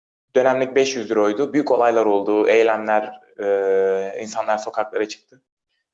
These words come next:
Ve bu iptal edildi. Dolayısıyla bir okul harcı söz konusu değil Almanya'da. He, bu arada, e, bunu değiştiren eyalet oldu bir tane. E, sanıyorum Baden-Württemberg eyaleti.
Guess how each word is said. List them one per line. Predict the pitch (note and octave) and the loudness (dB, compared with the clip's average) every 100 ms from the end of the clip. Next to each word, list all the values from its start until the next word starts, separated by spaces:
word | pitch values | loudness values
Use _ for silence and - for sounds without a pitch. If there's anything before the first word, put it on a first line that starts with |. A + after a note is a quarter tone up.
| - | 0
Ve | C#3 C#3 C3+ | 2 2 2
bu | C3+ | 0
iptal | B2 B2 A#2 | 0 -2 0
edildi. | G2+ G2 C3+ - _ _ _ _ _ _ _ - | -2 -6 -10 -16 _ _ _ _ _ _ _ 0
Dolayısıyla | D3 D3+ D3 C3 C3+ | 2 2 0 2 2
bir | C3 C#3 | 2 0
okul | C3 C#3+ | 0 2
harcı | B2+ A2+ A#2 | 2 2 0
söz | B2 A2+ | -2 -2
konusu | A#2+ A2 | -4 -6
değil | G#2+ - | -4 0
Almanya'da. | A#2+ A#2+ B2 A#2 F#2+ E2+ F2 _ _ _ _ _ | 0 0 -2 -2 -4 -6 -12 _ _ _ _ _
He, | D3+ D3 G#2 A#2+ | -2 0 -2 0
bu | C#3+ | 2
arada, | D3 D3 C#3+ B2 | 4 4 4 4
e, | B2+ B2+ B2 B2 - _ _ _ _ - | 2 2 0 -6 -20 _ _ _ _ -6
bunu | C#3+ D#3+ | -2 2
değiştiren | D#3 - D#3 C#3+ | 2 2 0 2
eyalet | C3 B2+ B2+ - - _ - | 2 2 2 0 -14 _ -2
oldu | A2+ A2 A2 | -2 0 -2
bir | G2+ | -6
tane. | G2+ F#2+ G2+ A2+ G#2+ G#2 | -4 -4 -4 -8 -6 -2
E, | G#2 G2+ | -2 -2
sanıyorum | G2+ A2 G#2 G#2 | -6 -8 -6 -2
Baden-Württemberg | G#2+ G#2 G#2 G#2 G#2 G2 F#2 | -2 -2 -8 -10 -10 -10 -10
eyaleti. | - - A2 - | -6 -6 -6 -12